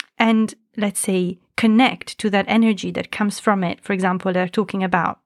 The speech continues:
inflation and you connect with it, your vibrations go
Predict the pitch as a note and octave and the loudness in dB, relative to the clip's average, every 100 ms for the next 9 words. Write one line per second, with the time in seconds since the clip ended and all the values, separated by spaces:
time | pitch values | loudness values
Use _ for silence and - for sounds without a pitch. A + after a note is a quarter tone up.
0 | - G#3 - A3 - - D#3+ G#3 G3+ F#3+ | -2 -2 2 0 0 -4 -4 -4 -4 -4
1 | - G3+ B3 B3 - - - - A#3+ _ | -2 2 2 0 -6 -6 -6 -8 -12 _
2 | - - - - - B3+ C#4+ D4 A#3+ A3+ | -20 -20 -20 -20 -2 0 2 2 2 2
3 | - A3 G3 F#3+ - | 2 -2 -2 -4 -4